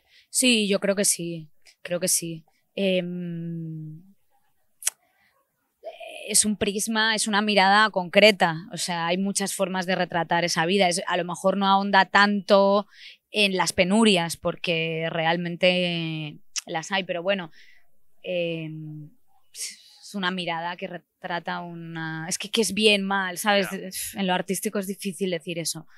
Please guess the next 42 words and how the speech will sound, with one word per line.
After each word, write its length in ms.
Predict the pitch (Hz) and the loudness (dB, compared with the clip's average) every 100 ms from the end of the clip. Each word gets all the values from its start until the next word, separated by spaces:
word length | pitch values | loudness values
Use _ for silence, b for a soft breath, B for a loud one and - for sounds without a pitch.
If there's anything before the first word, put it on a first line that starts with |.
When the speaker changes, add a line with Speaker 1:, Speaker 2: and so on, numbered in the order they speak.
| B B | B B
Speaker 2:
Total. 220 | - - | -18 -16
Speaker 1:
porque 260 | 165 - 185 | -14 -6 -4
no 80 | 175 | 0
hay 120 | 180 | 0
ni 120 | 190 | 2
bien 200 | 190 190 | 4 2
ni 100 | 180 | 0
mal, 300 | 175 185 180 | -2 -2 0
es, 140 | 175 - - | 0 -2 -2
son 200 | 185 190 | -2 4
miradas 640 | 196 202 170 175 196 - _ _ _ - | 6 6 6 -2 -10 -14 _ _ _ -4
y 120 | 180 | -4
opciones 640 | 165 214 214 208 214 - | -2 4 6 6 2 2
y, 240 | 202 185 - B B B | 2 2 -2 B B B
pero 180 | 240 226 | 4 6
bueno, 180 | 254 294 | 6 6
también 220 | 220 226 | 4 2
es 80 | 320 | 6
lo 140 | 269 196 | 6 6
chulo, 420 | - 294 254 190 | 4 8 10 8
que 160 | 196 | 4
un 240 | 190 233 247 | 4 6 6
mundo, 300 | 262 269 240 | 6 6 4
o 60 | 233 | 6
sea, 180 | 226 | 6
para 140 | 202 202 | 8 6
mí 80 | 233 | 4
lo 80 | |
interesante 440 | 285 269 254 262 254 | 0 -4 -4 -4 -4
no 120 | 254 | -2
es, 260 | 254 - - | -4 -6 -10
no 200 | 233 247 | -8 -6
es 160 | 254 | -6
eso, 320 | 254 214 175 - - | -8 -8 -10 -16 -18
o 60 | 208 | -10
sea, 180 | 214 190 | -8 -6
no 80 | 214 | -8
es 180 | 220 - | -10 -6
el 180 | 254 226 | -6 2
qué, 200 | 277 285 | 2 2
sino 260 | 277 220 | -2 -6
que, 200 | 202 196 | 0 0